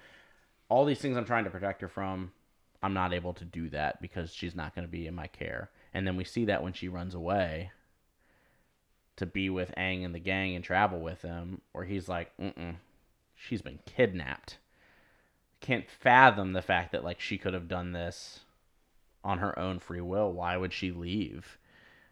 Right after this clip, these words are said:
Um, she had to have been kidnapped, and the Avatar did it. Um, and I think that that's, that's still him trying not to recognize the power that she has and, and who she really is,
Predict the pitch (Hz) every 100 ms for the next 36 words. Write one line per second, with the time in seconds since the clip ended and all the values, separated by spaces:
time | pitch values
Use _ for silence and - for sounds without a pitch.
0 | - 92 87 73 98 92 98 95 92 80
1 | 87 - 85 67 60 - 85 69 69 73
2 | - 64 - 60 60 - _ _ _ _
3 | _ _ _ _ _ _ - 95 90 78
4 | 85 - 101 101 107 92 95 101 - -
5 | - _ _ _ _ _ _ - 95 -
6 | 120 95 92 98 98 98 - - - 101
7 | 95 95 92 - - 90 90 - 92 87
8 | 82 82 - - - 87 85 82 - 90
9 | 87 87 90 87 - 87 90 87 - 85
10 | 82 85 82 87 90